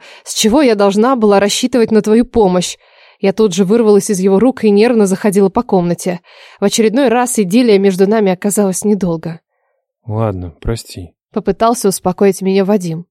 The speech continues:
Speaker 1: «Что значит «прости»? Кто ты такой, чтобы упрекать меня? Я совершенно ничего не знаю о твоем мире и просто стараюсь поступать правильно. Это вам всем плевать на то, что он делает с Ольгой, а мне нет».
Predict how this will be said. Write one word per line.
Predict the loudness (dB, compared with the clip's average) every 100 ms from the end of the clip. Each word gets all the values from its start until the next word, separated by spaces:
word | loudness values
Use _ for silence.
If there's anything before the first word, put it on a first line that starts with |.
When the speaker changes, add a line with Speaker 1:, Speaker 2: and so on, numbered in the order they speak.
| _
Speaker 1:
«Что | -4 0
значит | 2 0 0 -2
«прости»? | -2 -2 -2 -4
Кто | -2 -2
ты | 0
такой, | -2 0 -2
чтобы | -2 0 0
упрекать | 0 0 0 0
меня? | 2 2 -2 -8 -6
Я | -2
совершенно | 0 0 2 2 2
ничего | 2 2 2 2
не | 2
знаю | 2 2 0
о |
твоем | 2 2 4
мире | 4 2
и | 0
просто | 0 -2 0
стараюсь | -2 0 0 0 -2
поступать | -6 -6 -4 -4 -4
правильно. | -2 2 2 2 2 -2 -8 -8
Это | -4 -2
вам | 0 0 0
всем | 0 -2
плевать | 0 0 0 0
на | 0
то, | 0
что | -4 0
он | 2 2
делает | 2 4 2 2
с |
Ольгой, | 0 2 2
а |
мне | 2 4
нет». | 4 4 0 -4